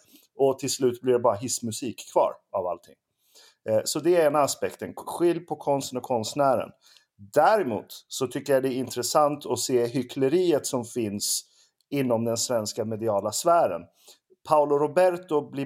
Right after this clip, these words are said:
bortplockad från i princip allt för att han har betalat för sex. Medans Yasin är kopplad till en av de största, eh,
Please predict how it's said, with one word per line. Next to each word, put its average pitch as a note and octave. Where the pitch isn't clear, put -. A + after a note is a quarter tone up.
bortplockad C#3+
från B2
i B2+
princip A#2+
allt -
för C3+
att A#2
han B2+
har A#2+
betalat A2+
för A#2+
sex. -
Medans B2
Yasin B2+
är A#2
kopplad A2+
till G#2+
en B2+
av A#2+
de A#2
största, A#2+
eh, G#2+